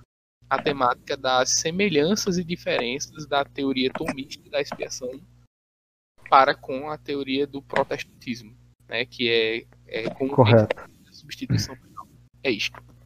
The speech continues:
Speaker 2: Como eu tava, como eu estava dizendo antes, em relação à teoria da satisfação vicária e a seu, e o seu contraste possível com a,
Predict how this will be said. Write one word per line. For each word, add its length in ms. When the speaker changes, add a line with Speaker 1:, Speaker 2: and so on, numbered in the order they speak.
Speaker 2:
Como 200
eu 40
tava, 360
como 180
eu 40
estava 260
dizendo 460
antes, 400
em 200
relação 720
à 340
teoria 400
da 100
satisfação 760
vicária 580
e 200
a 60
seu, 380
e 60
o 80
seu 160
contraste 760
possível 640
com 200
a, 160